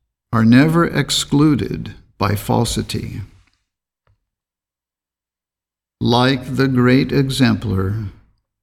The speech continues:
the healer should speak to disease as one having authority over it, leaving soul to master the false evidences of the corporeal senses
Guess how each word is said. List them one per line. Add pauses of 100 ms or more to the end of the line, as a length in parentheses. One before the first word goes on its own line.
(280)
the
healer
should
speak
to
disease
as
one
having
authority
over
it, (1200)
leaving
soul
to
master
the
false
evidences
of
the
corporeal
senses